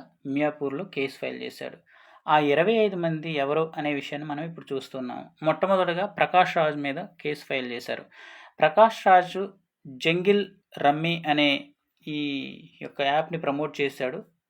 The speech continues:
So, ఆ, అలాగనే, ఆ, రాణా దగ్గుపాటి, రాణా దగ్గుపాటి and ప్రకాష్ రాజ్ వీళ్ళిద్దరు కూడా కలిసి జంగిల్ రమ్మీ అనే ఈ యొక్క యాప్‌ని వాళ్ళు ప్రమోట్ చేయడం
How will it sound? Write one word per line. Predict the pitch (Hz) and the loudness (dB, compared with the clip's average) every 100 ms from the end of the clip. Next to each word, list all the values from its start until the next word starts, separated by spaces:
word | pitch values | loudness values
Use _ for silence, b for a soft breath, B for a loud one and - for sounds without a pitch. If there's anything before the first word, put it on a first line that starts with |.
| - | -10
So, | 143 139 135 156 b b b _ - - 76 | -6 -6 -8 -12 b b b _ -20 -12 -10
ఆ, | 71 69 _ _ _ _ _ _ _ _ - | -10 -14 _ _ _ _ _ _ _ _ -6
అలాగనే, | 151 160 165 165 190 - - 151 | 4 8 8 4 -6 -12 -12 -4
ఆ, | 147 139 139 135 131 135 - | 0 0 0 0 -2 -4 -6
రాణా | 143 139 175 190 | 2 6 8 8
దగ్గుపాటి, | 165 156 156 151 135 120 _ - | 6 2 4 4 4 -2 _ -8
రాణా | - 151 180 | -2 2 2
దగ్గుపాటి | 180 170 160 165 170 170 | 2 0 -4 -4 -4 -4
and | 175 | -6
ప్రకాష్ | 165 139 156 151 - | -6 -4 -4 -4 -4
రాజ్ | 139 | -4
వీళ్ళిద్దరు | 135 131 131 135 170 170 | -4 -6 -8 -2 0 2
కూడా | 165 | 0
కలిసి | 160 143 135 190 | 0 -2 -4 -10
జంగిల్ | 170 139 139 160 156 | -8 -4 -2 -2 -2
రమ్మీ | 147 143 143 | -2 -2 -6
అనే | 139 131 131 B B B B _ - | -6 -10 -12 B B B B _ -12
ఈ | 139 135 127 127 | -8 -6 -6 -6
యొక్క | 127 - 131 127 123 - | -8 0 2 2 0 0
యాప్‌ని | 139 143 156 | 2 2 0
వాళ్ళు | 147 135 170 | 0 2 0
ప్రమోట్ | 214 - 135 139 143 - | -6 -4 -2 -2 -4 -4
చేయడం | 135 170 | -4 -4